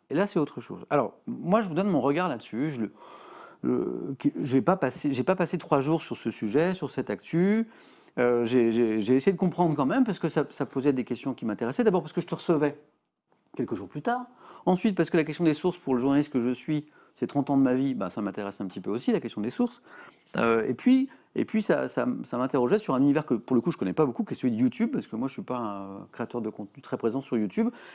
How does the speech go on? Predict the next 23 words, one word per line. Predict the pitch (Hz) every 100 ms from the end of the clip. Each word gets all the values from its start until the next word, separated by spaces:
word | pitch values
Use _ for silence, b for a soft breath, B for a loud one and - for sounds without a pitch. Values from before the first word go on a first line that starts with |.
| B -
Et | 175 196
à | 165
ce | - 151
jour, | 151 247
même | 185 135
si | 139
ça | 127
va | 123
changer, | - 120 190
je | 180
suis | 117 -
pas | -
un | 202
grand | 147
consommateur | - 131 - 110 180 95
non | 131 127 -
plus | - 233
de | 175
vidéos | 165 156 165 247
sur | - 196
YouTube. | 156 - 95 - -
Donc, | 120
voilà. | - -